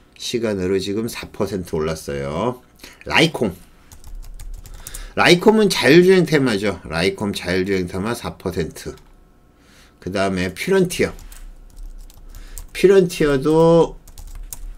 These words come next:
자율주행 테마. 자율주행 관련한 종목이 왜 올라왔는지 모르겠어요. 퓨런티어도 삼 퍼센트 올랐고. 에스오에스 랩. 에스오에스 랩은 현대차 그룹 웨어러블 로봇 판매 본격화.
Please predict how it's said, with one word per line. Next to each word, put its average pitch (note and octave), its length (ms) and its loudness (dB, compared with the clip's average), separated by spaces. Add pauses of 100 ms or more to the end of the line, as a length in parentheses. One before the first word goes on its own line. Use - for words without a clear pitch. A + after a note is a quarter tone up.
자율주행 G2+ 580 0
테마. D#2+ 560 -4
자율주행 F3 540 2
관련한 F#3+ 340 4
종목이 C3+ 320 2
왜 F#2+ 140 4
올라왔는지 B2 540 2
모르겠어요. F2 840 -4
퓨런티어도 A2+ 640 -4
삼 A2+ 180 -8
퍼센트 G#2 360 -6
올랐고. E2+ 520 -6 (560)
에스오에스 C3+ 580 2
랩. F#2+ 200 -4 (2500)
에스오에스 F#3+ 520 6
랩은 E3 280 6
현대차 F3 500 4
그룹 C#3+ 260 4
웨어러블 C#3 480 6
로봇 A#2 240 4
판매 D3 340 -2
본격화. B2 640 -2